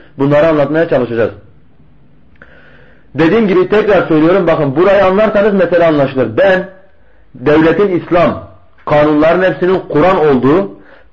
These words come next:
fakat hakimin bir iki meselede imma rüşvetten dolayı veyahut da nefsine ve heva ve hevesine uyduğundan dolayı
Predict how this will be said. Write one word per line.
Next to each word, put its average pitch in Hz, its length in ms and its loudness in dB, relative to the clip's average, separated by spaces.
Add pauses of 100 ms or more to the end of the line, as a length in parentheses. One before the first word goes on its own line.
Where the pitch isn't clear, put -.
(120)
fakat 220 340 0
hakimin 170 760 -2
bir 226 120 0
iki 196 300 -6
meselede 135 580 0
imma 202 340 0
rüşvetten 160 600 0
dolayı 147 360 2 (380)
veyahut 190 340 2
da 180 80 0
nefsine 165 580 -2
ve 175 140 2
heva 170 380 2
ve 160 140 2
hevesine 151 440 0
uyduğundan 156 760 0
dolayı 135 340 0